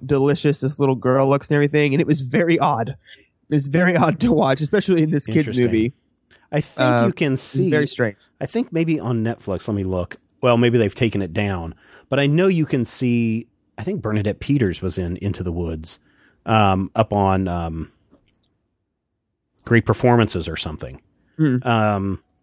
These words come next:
Speaker 2: that you might be able to catch online, Zach, if you wanna kinda compare.
Speaker 1: Oh, yeah, I should. Yeah, but, uh, you know, there wasn't as much singing. Towards the beginning and end, there was more singing than really there was in the middle, which I
Speaker 2: Hmm.
Speaker 1: thought was strange 'cause I thought, like, the singing was really,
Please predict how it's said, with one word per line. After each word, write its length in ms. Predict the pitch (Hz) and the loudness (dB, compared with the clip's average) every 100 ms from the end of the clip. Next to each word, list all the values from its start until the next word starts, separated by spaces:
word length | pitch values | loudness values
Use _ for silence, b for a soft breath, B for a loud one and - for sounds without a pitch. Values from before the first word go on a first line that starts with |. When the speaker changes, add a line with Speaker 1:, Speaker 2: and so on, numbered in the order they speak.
| _ | _
Speaker 2:
that 140 | 123 117 | -4 0
you 120 | 127 | 0
might 220 | 123 156 | 2 0
be 80 | 143 | 0
able 120 | 113 | 0
to 60 | 110 | -2
catch 260 | - 110 | -2 -2
online, 420 | 113 98 110 123 113 | -2 0 2 4 2
Zach, 260 | 95 82 | 0 -4
if 100 | 92 | -4
you 80 | 113 | -2
wanna 120 | 98 | -2
kinda 180 | - 95 | -2 -4
compare. 400 | - 85 98 90 | -4 -2 -2 0
Speaker 1:
Oh, 120 | 135 123 | 0 2
yeah, 220 | 123 117 | 2 0
I 40 | |
should. 400 | 123 - 123 104 - _ _ _ _ _ _ _ _ _ _ _ b - | -2 -2 -2 -2 -12 _ _ _ _ _ _ _ _ _ _ _ b -2
Yeah, 160 | 185 156 | 0 0
but, 540 | - 143 180 190 - - - | 0 0 2 0 -6 -20 -4
uh, 260 | 135 156 156 | 0 2 2
you 120 | 160 | 0
know, 160 | 165 208 | 2 2
there 100 | 170 | 2
wasn't 300 | 160 190 202 | 2 2 0
as 100 | 170 | 2
much 180 | 170 - | 0 0
singing. 640 | - 160 175 208 247 240 - 147 | -4 -2 -2 -4 -6 -10 -8 0
Towards 220 | 190 190 | 0 2
the 80 | 180 | 0
beginning 340 | 147 165 170 | 2 2 2
and 120 | 135 | 0
end, 440 | 110 143 139 113 101 | 2 2 2 0 0
there 100 | 135 | 2
was 140 | 131 131 | 4 4
more 160 | 135 | 2
singing 360 | 127 139 139 131 | 2 2 2 2
than 180 | 131 127 | 2 2
really 200 | 131 135 | 2 2
there 100 | 131 | 4
was 180 | 131 135 | 2 2
in 60 | |
the 60 | 117 | 0
middle, 340 | 117 120 143 | 2 2 2
which 180 | - 147 | 2 0
I 60 | 143 | 2
Speaker 2:
Hmm. 80 | |
Speaker 1:
thought 180 | 131 143 | 2 2
was 140 | 143 - | 0 -2
strange 320 | 147 151 - | 0 0 0
'cause 180 | 147 127 | -2 2
I 160 | 123 | 0
thought, 240 | - 135 107 | 0 0 0
like, 160 | 123 | 0
the 80 | 127 | -2
singing 420 | - - 135 131 | -6 -6 -2 2
was 200 | 123 117 | 2 0
really, 340 | 123 123 120 | 0 2 2